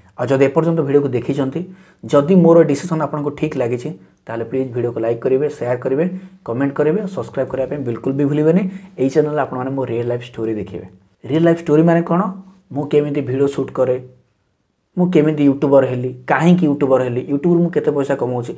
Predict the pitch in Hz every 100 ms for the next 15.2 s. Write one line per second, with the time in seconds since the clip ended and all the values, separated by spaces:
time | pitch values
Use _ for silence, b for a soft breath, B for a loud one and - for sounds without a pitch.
0 | B B B 233 220 180 180 226 190 131
1 | - - 143 - 160 - 135 131 185 -
2 | _ _ _ 131 - _ - 117 139 180
3 | 190 - 123 151 165 147 277 B B B
4 | B _ 139 - 151 143 147 156 156 151
5 | 151 127 135 143 143 147 139 117 135 131
6 | - 127 123 - 127 117 120 135 135 143
7 | 180 - b b b 165 180 180 180 175
8 | 180 165 117 117 101 107 98 101 113 120
9 | 160 165 139 139 131 120 107 - 123 123
10 | 123 104 98 113 - b b _ 120 117
11 | 131 123 127 131 147 143 120 104 131 131
12 | 135 - 113 120 98 - - _ _ _
13 | _ 180 170 165 143 160 180 160 - 151
14 | 143 127 131 131 120 107 127 123 - 85
15 | 92